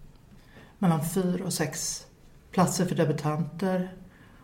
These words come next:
Och sen vill man ha lite blandning. Man vill ha några poeter, man vill ha, eh, några romaner, man vill ha...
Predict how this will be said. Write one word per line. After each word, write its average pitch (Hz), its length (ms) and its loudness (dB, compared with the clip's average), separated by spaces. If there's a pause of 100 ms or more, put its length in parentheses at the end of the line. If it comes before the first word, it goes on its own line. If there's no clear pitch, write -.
(120)
Och 196 120 0
sen 180 200 10
vill 185 220 8
man 180 280 8
ha 160 300 4
lite 156 260 2
blandning. 147 600 4
Man 202 160 8
vill 160 100 6
ha 156 240 6
några 156 260 0
poeter, 226 960 2
man 185 160 4
vill 165 80 4
ha, 170 300 6 (720)
eh, 196 120 0 (760)
några 196 280 10
romaner, 220 680 10
man 208 200 8
vill 165 100 6
ha... 151 380 4